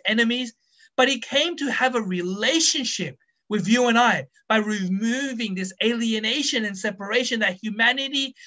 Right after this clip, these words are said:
has from God, which sin have, has created. You see, friends, this is what all of humanity needs.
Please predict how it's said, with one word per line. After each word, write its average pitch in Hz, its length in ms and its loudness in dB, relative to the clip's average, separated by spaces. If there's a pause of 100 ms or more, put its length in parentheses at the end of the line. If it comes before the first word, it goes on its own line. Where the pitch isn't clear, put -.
has 214 320 0
from 196 280 -4
God, 233 360 4
which 196 260 -8
sin 233 340 -2
have, 202 300 -2 (360)
has 180 140 -4
created. 175 560 -6 (800)
You 190 80 -8
see, 262 160 0
friends, 233 420 0 (640)
this 311 320 2
is 240 140 0
what 214 320 0
all 302 460 4
of 226 140 0
humanity 175 600 -2
needs. 147 500 -16